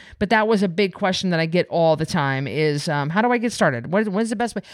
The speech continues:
I even suggest you start with the challenge before jumping into a custom program. A custom program is pretty intense.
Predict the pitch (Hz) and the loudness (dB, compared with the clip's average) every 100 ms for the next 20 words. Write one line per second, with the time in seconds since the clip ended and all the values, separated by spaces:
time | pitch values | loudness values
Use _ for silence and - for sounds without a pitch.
0 | - 240 359 392 320 269 214 254 - 240 | -2 2 4 2 0 0 2 2 2 0
1 | 233 - 247 214 190 185 214 220 196 - | 0 2 2 2 -2 0 2 2 0 -4
2 | - - - - 196 - 254 220 226 208 | -14 -20 -16 -4 -2 4 6 6 4 2
3 | 202 196 180 165 190 - 175 202 190 170 | 2 2 0 0 -2 -2 2 2 4 0
4 | 190 294 320 302 277 269 240 214 196 170 | 0 0 0 2 4 4 4 2 0 -2
5 | - - - 269 277 269 240 185 131 - | -8 -12 0 4 4 4 2 2 -2 -10